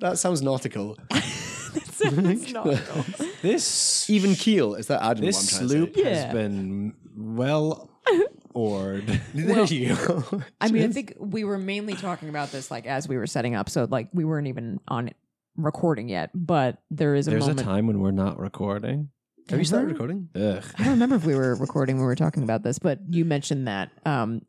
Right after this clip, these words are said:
Speaker 2: with the right timing, within one evening, somebody from Strain-, Trainspotting actually stops in and makes a cameo in Drunk Shakespeare.
Speaker 1: Yeah, I'll, I'll
Speaker 2: Yeah.
Speaker 1: run through, like, five minutes after we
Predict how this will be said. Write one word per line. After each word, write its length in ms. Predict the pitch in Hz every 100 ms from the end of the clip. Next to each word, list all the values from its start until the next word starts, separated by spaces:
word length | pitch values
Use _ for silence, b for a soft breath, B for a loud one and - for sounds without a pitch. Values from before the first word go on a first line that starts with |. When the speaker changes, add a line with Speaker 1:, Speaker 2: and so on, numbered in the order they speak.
| 190
Speaker 2:
with 200 | 165 -
the 80 |
right 240 | 135 135 -
timing, 520 | - 160 139 110 117
within 280 | 147 139 131
one 140 | 127
evening, 500 | 123 143 131 113 98 - b b b
somebody 840 | - 196 180 160 135 123 123 - _
from 180 | - 131
Strain-, 300 | - 147 147 - -
Trainspotting 540 | 175 160 - 123 127 -
actually 400 | 135 - 131 113
stops 380 | - 139 107 -
in 80 | 135
and 160 | 131
makes 180 | 135 131
a 60 | 156
cameo 420 | - 123 113 107 -
in 400 | 135 117 95 185 -
Drunk 200 | 127 -
Shakespeare. 380 | 139 - - -
Speaker 1:
Yeah, 340 | 120 127 131 -
I'll, 300 | 117 113 -
I'll 180 | 110 113
Speaker 2:
Yeah. 100 | 113
Speaker 1:
run 100 | 110
through, 140 | 123
like, 140 | 117 107
five 300 | - 131 135
minutes 240 | 135 -
after 200 | 110 -
we 400 | 107 107 104 101